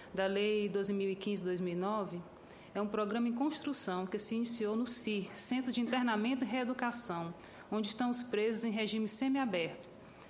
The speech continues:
prestes a receber benefícios, como saídas temporárias e trabalho externo, o que significa que eles estão próximos a voltar ao convívio social.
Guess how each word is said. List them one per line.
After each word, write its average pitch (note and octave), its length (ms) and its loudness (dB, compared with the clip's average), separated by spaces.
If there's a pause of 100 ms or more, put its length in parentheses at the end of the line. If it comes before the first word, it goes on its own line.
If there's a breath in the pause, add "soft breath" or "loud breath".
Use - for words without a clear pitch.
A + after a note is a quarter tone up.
(120)
prestes A#3+ 440 2
a A#3+ 40 2
receber A3+ 400 2
benefícios, G#3+ 1000 -2
como F#3+ 220 0
saídas G3+ 400 0
temporárias G3+ 640 0
e A3+ 60 -4
trabalho G#3+ 320 0
externo, F3+ 500 -2 (580 loud breath)
o - 40 -8
que C4 120 0
significa A#3+ 600 2
que B3 100 0
eles A#3 140 2
estão A#3 240 0
próximos A#3+ 500 2
a A#3 80 4
voltar A#3 380 2
ao G#3 100 2
convívio G#3 340 -2
social. D#3 480 -4